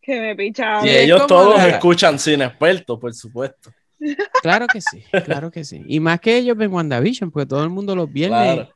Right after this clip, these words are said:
Speaker 3: era ver eso por la noche.
Speaker 2: Exacto.
Speaker 3: De hecho, era
Speaker 2: Vamos.
Speaker 3: una, una
Speaker 1: Literal.
Speaker 3: combinación, una combinación de carne frita con
Speaker 1: Ay, qué
Speaker 3: Eggroll
Speaker 1: rico.
Speaker 3: y,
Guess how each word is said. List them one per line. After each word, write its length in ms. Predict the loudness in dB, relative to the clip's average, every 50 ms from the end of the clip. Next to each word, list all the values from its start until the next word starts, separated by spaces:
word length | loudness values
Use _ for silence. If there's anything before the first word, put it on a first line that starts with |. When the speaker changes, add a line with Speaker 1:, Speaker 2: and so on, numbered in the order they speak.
| _ _ _ _ _ _ _ _ _ _
Speaker 3:
era 340 | -4 0 2 4 4 4 4
ver 180 | 2 2 0 -2
eso 220 | -4 -6 -8 -12
por 120 | -12 -12 -12
la 120 | -12 -10
noche. 360 | -10 -10 -12 -12 -14 -20 -20 _ _ _ _ _ _
Speaker 2:
Exacto. 600 | -16 -16 -14 -12 -12 -10 -8 -6 -8 -6 -8 -8 -8 -6
Speaker 3:
De 120 | -2 -2 -2
hecho, 160 | 0 2 2
era 140 | 2 4 4
Speaker 2:
Vamos. 60 | 4
Speaker 3:
una, 300 | 4 4 4 4 4 4 4
una 200 | 4 2 2 0
Speaker 1:
Literal. 20 |
Speaker 3:
combinación, 920 | 0 0 0 -2 -2 -2 -2 -2 0 -2 -2 -2 -2 -4 -6 -8 -10 -12 -10
una 180 | -10 -10 -8
combinación 540 | -6 -6 -6 -6 -6 -6 -6 -6 -6 -8 -6
de 100 | -6 -6
carne 260 | -6 -6 -8 -8 -8
frita 400 | -8 -8 -8 -8 -6 -8 -10 -10 _ _ _ _ _ _ _ _ _ _ _ _ _ _ _
con 220 | -12 -10 -6 -4
Speaker 1:
Ay, 140 | -2 -4 -4
qué 120 | -4 -6 -6
Speaker 3:
Eggroll 0 |
Speaker 1:
rico. 300 | -4 -4 -4 -4 -4 -4
Speaker 3:
y, 300 | -4 -4 -8 -14 -16